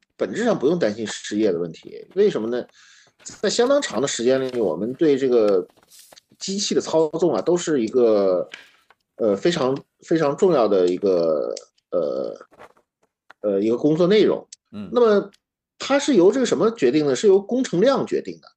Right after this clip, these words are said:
Speaker 2: 嗯。
Speaker 1: 就是工程师的人数是由工程量决定的。那你比如说工-，什么叫工程量呢？比如说我修一大桥，修一大桥，那需要多少，多少这个，这个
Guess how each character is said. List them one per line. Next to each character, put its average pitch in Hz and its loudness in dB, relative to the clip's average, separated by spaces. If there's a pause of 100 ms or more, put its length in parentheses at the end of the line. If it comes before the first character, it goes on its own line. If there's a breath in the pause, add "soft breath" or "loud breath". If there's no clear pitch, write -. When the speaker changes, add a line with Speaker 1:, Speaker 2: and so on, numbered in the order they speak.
(240)
Speaker 2:
嗯。 226 -14
Speaker 1:
就 214 0
是 202 2
工 240 -2
程 247 0
师 - -6
的 247 2
人 135 2
数 226 0
是 202 0
由 185 6
工 214 -2
程 214 0
量 247 2
决 92 -4
定 - -10
的。 - -20 (460)
那 277 2
你 254 2
比 208 2
如 202 4
说 233 4
工-， 233 -4
什 226 -2
么 233 -2
叫 254 2
工 240 2
程 214 0
量 233 0
呢？ 202 -2
比 165 0
如 185 2
说 202 4
我 185 2
修 226 0
一 240 0
大 233 0
桥， 139 -4 (720)
修 269 0
一 - -2
大 269 0
桥， 247 2
那 233 0
需 233 -4
要 240 4
多 247 2
少， 104 0
多 214 2
少 143 2
这 135 -2
个， 107 0
这 135 -4
个 107 0